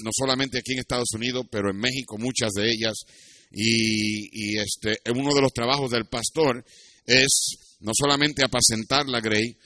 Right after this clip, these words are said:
y cuidar la grey, ¿verdad? Y alimentarla, pero también guiar la, la, a, la grey a, a, a, a los pastos correctos, a la comida correcta. Y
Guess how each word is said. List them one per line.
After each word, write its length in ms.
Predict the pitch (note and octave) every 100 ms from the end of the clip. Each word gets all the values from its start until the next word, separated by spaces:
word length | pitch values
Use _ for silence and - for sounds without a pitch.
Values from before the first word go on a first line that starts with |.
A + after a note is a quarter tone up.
| - _ _
y 180 | G2 G#2
cuidar 360 | - G#2 G#2+ C3+
la 120 | C3
grey, 300 | A#2 A#2+ A#2+
¿verdad? 280 | A#2 A2 B2
Y 40 |
alimentarla, 720 | A2+ G#2+ G#2 G#2 D#3 D3+ A#2 A2
pero 180 | A2+ A2+
también 680 | A2 G#2 A#2+ D3 A#2 A#2 - - _ _
guiar 320 | G2+ A2+ A#2+
la, 180 | C3+ B2+ G#2+ - A2
la, 180 | A2
a, 440 | A2 G#2+ G#2 - G#2+
la 160 | G#2+
grey 420 | G2+ C#3+ C3+ A2+ -
a, 100 | A2 G2+ -
a, 220 | G#2 G#2
a, 200 | G#2 G2+ G2
a 120 | G#2
los 140 | G#2 -
pastos 380 | - B2 - A#2+ -
correctos, 580 | A2+ B2+ C#3 _ F2+ E2+
a 40 |
la 140 | A2+ A#2
comida 420 | A#2 A2+ C3 A2
correcta. 560 | G#2 A2 A#2+ - F2 - _ - - - - -
Y 420 | - C3+ C#3 B2+